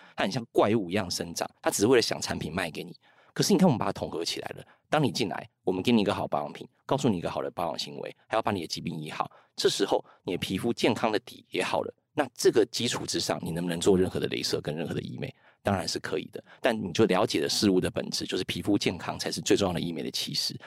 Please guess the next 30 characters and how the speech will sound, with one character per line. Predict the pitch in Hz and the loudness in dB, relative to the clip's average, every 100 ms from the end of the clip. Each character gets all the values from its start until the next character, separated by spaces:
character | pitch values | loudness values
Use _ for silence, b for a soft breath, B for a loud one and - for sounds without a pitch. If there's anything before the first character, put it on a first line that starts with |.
| B | B
也 | 98 | 2
就 | 98 | 4
是 | 98 | 6
说， | 98 101 b - | 6 2 b -2
保 | 85 107 | 2 4
养 | 135 110 | 4 2
本 | 69 | 0
身 | 85 85 | -4 -4
就 | 85 | -4
是 | 82 | -4
医 | 76 76 | -6 -6
美， | 71 - | -10 -10
也 | - | -6
就 | 90 | 0
是 | |
这 | 92 | 2
个 | 90 | 0
品 | - 80 | -2 -6
牌 | 82 82 b - | -6 -6 b -2
诞 | 95 | 0
生 | 85 85 | 0 0
的 | 78 | 0
一 | |
个 | 76 71 | 0 2
最 | 110 | 2
重 | 95 | 2
要 | 82 | 0
的 | |
关 | 65 67 | -4 -6
键。 | - | -8